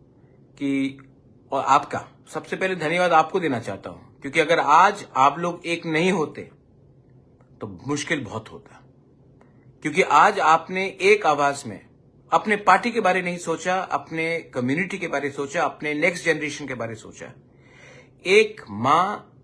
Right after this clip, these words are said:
जिस, जिसने जिंदगी में स्कूल नहीं गया है, उसने अपने बच्चे के बारे सोचा।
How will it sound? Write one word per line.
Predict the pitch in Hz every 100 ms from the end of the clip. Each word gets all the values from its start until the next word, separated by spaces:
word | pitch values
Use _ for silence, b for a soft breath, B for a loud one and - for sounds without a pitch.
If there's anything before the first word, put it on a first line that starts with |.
| -
जिस, | 113 135 156 - -
जिसने | 139 131 180 165
जिंदगी | 127 156 170 220
में | 220
स्कूल | 170 - 165 151
नहीं | 139 147
गया | 135 135
है, |
उसने | 151 147 143 175
अपने | 143 156
बच्चे | 123 143 - 202
के | 156
बारे | 117 107
सोचा। | - - -